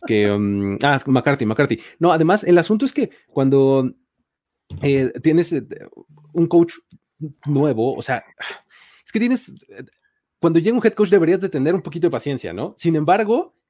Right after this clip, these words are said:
el problema con los Cowboys era que no es, no era el caso. O sea, se supone que traías a McCarthy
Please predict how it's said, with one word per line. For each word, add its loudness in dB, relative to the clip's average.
el -2
problema 0
con -2
los -4
Cowboys -2
era -2
que -4
no 2
es, -2
no 0
era 2
el -2
caso. -4
O -6
sea, -4
se -8
supone -4
que -4
traías -4
a -8
McCarthy -4